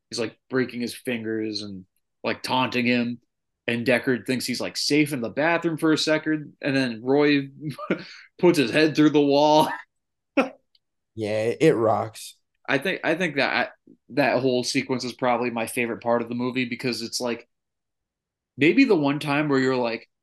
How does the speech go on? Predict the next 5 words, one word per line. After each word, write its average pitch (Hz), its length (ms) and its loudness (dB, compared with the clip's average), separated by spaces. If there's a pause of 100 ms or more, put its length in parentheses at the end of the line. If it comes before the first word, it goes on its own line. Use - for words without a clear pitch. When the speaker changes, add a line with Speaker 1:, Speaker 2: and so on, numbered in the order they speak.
(280)
Speaker 1:
"Oh, 127 340 2 (1120)
Deckard 147 300 0
is 117 160 -4
outmatched 104 720 -4
entirely." 101 640 -6